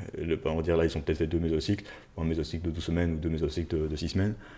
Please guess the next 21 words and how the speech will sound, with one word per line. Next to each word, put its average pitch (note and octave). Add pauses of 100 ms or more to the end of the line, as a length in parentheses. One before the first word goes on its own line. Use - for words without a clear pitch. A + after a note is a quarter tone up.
(180)
ben, F2
sur F#2
le F2
troisième, F2+
qu'est-ce F2+
qu'on E2
fait, G2+
euh, D2+
après D#2
les, D#2
les, D#2+
les D#2
douze E2+
semaines, F2+
euh, D#2
si -
on D#2+
repart, F2
euh, D#2 (640)
plus F#2
bas, G2+